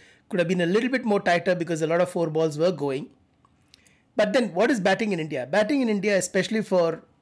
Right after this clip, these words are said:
our visitors, is about settling down and playing out the first half an hour, an hour,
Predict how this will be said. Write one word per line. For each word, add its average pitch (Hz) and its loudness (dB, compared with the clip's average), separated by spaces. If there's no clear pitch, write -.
our 147 -8
visitors, 190 0
is 160 -6
about 170 0
settling 196 0
down 180 2
and 165 -6
playing 175 0
out 175 2
the 165 -2
first 165 -2
half 160 2
an 165 0
hour, 165 0
an 160 -2
hour, 170 2